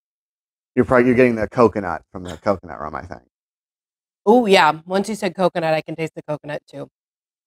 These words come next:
Speaker 2: Um, it's nice. It's not, sometimes coconut can be really overpowering. This isn't really overpowering. Is there pineapple juice in this?
Speaker 1: Passion fruit.
Speaker 2: Passion fruit. Oh, yep. It's nice.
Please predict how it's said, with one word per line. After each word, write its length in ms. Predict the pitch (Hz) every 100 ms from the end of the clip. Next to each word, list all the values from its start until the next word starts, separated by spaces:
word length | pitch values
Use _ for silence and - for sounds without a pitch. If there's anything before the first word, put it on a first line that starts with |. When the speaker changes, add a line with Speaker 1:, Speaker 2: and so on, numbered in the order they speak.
| _ -
Speaker 2:
Um, 480 | 165 147 143 143 - _ _ _ _ _ _ _ _
it's 200 | 220 -
nice. 280 | 277 220 151
It's 180 | 240 -
not, 320 | 254 262 214 _ _ _ _ _ -
sometimes 300 | 349 381 285
coconut 400 | 247 208 196 175
can 80 | 170
be 100 | 175
really 280 | 165 156 156
overpowering. 680 | 151 - 160 143 135 147 175
This 140 | 175
isn't 220 | 185 180
really 240 | 165 160 160
overpowering. 460 | 156 175 151 147 _ _ 202
Is 100 | 208
there 220 | 247 190 -
pineapple 500 | 196 269 320 320 269
juice 200 | 311 320
in 160 | 330 330
this? 160 | 339
Speaker 1:
Passion 320 | 139 113 92 85
fruit. 220 | 57 - -
Speaker 2:
Passion 340 | 208 202 175
fruit. 240 | - 147 -
Oh, 240 | 226 262 214
yep. 320 | 214 233 - _ _ - - _ _ - - - _ _ _ _ _ _ _ _ _ _ _ _ _ _ _ _ _ _ - - - _ _ _ _ _ _ _ _ _ _ _ 233
It's 160 | -
nice. 320 | 175 160 -